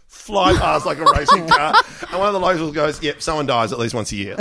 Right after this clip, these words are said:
Speaker 1: Like, <laughs> like, you're going a hundred kilometers an hour on a river.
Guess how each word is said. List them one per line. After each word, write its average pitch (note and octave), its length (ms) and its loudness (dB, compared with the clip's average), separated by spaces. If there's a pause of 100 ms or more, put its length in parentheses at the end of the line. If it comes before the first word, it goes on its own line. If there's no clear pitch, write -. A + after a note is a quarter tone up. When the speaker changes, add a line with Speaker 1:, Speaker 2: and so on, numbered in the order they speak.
Speaker 1:
Like, D3 240 4
<laughs> - 840 2
like, A#3+ 140 2
you're G#3 160 -2
going A3+ 340 4
a F#3+ 180 2
hundred A3 340 0
kilometers G#3 300 0
an F3 80 0
hour F3 260 4
on E3+ 100 0
a C#3+ 120 2
river. C3+ 600 0